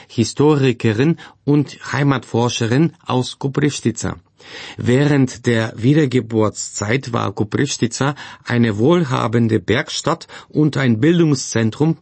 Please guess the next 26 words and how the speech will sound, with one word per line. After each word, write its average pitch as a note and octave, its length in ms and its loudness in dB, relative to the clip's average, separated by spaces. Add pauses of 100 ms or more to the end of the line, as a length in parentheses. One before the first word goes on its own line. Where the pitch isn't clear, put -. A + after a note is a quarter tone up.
mit C3+ 200 0
starkem A#2 600 -2 (200)
revolutionärem A2+ 1200 0
Geist. - 540 -6 (600)
Das - 340 -4 (200)
blutige C3+ 500 2
Schreiben A2 760 0 (200)
beschreibt - 640 -6
kurz, G#2+ 520 -2 (200)
aber G#2 280 -2
detailliert F#2+ 760 0
den G#2+ 180 0
Beginn A#2 380 0
des - 280 -2
Aprilaufstands. G#2+ 1080 -2 (400)
„Brüder, C3 560 2 (560)
gestern C#3+ 460 0
kam C#3 380 0
Necep A2+ 580 0
Aga A#2 520 -2
aus G2+ 180 -4
Plovdiv A#2 720 0
ins G2 380 -2
Dorf A2+ 440 0
und B2 200 0
verlangte, G2 840 -2